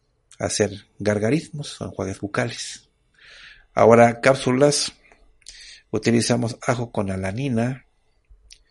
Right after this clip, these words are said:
primula, ácido araquidónico con omega siete,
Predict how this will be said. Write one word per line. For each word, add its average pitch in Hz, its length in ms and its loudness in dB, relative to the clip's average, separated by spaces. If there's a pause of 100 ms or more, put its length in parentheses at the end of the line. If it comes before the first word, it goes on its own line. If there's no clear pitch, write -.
(460)
primula, 131 760 -4 (1160)
ácido 117 420 0
araquidónico 104 760 -6
con 101 160 -4
omega 107 360 -2
siete, 98 760 -6